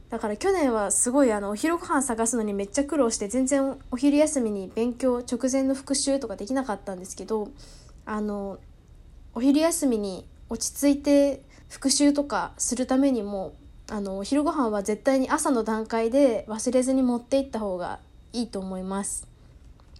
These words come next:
で、最後に、あの、経営ホームと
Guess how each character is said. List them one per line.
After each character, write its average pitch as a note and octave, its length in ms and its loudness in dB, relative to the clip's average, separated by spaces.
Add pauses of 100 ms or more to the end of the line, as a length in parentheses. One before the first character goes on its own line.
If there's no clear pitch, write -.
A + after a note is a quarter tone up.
(500)
で、 B3 240 2
最 D#4+ 280 0
後 A3 80 -2
に、 G3 200 -6 (800)
あ G#3 160 -6
の、 G3 380 -6
経 D#4 140 -4
営 G#4 420 0
ホ G#4 260 0
ー - 40 0
ム G3 140 -4
と G3+ 420 -6